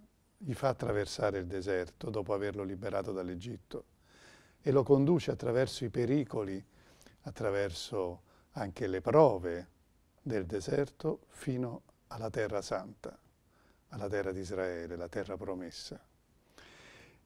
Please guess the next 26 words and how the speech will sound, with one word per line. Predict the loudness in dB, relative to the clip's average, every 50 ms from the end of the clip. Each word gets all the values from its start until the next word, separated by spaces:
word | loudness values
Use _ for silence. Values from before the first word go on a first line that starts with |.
| _ _
E | 4 6 8 10
dice | 10 10 10 10 12 12 12 12 12 12 8 0 _ _ _ _ _ _ _ _ _ _ _ _ _ _ _ _ _ _ _ _ _ -20 -6 2
che | 4 4
sei | 6 10 12 12 12 12 12
apparso | 12 12 10 8 12 12 12 12 12 12 10 6 10 10 12
a | 12
Mosè | 12 10 8 8 8 10 10 10 10
nel | 8 6 4 4
fuoco | 0 0 8 12 12 12 12 12 12 8 6 6 6 6 2 -4 _ _ _ _ _ _ _ _ _ _
della | -2 0 2 2 2
fiamma | 2 2 2 2 4 2 2 0
del | 0 0 0
roveto. | 0 0 0 0 0 -2 -2 -4 -4 -6 -8 -10 -10 -14 _ _ _ _ _ _ _ _ _ _ _ _ _ _ _ -20 -20 -20 _ -20 -20 -20 -20 -20 -20 _ -20 _ _ _ _ _ _ _ _ _ _ _ _ _ _ _ _ _ _ _ _ _ _ _ _
La | -2 4 8 10
vocazione | 10 12 12 10 8 8 8 6 6 6
di | 4
Mosè | 2 0 -2 0 2 2 4 4 4 2 0 -4 -10 _ _ _ -20 _ _ _ _ _ _ _ _ _ _ _ _ _ _ -20 -18 -12 -6
risponde | -4 -4 -4 -4 -2 4 6 8 8 8 6 4 4
a | 4
un | 4 4
momento | 4 4 2 2 0 0 -2 -2
preciso | -2 -2 -2 -2 -2 -4 -4 -2 -2 -2 -2
della | 0 0 -2 -4
storia | -4 -4 -4 -2 -2 -4
di | -6
Israele. | -6 -6 -4 -2 -2 -2 -2 -4 -6 -8 -10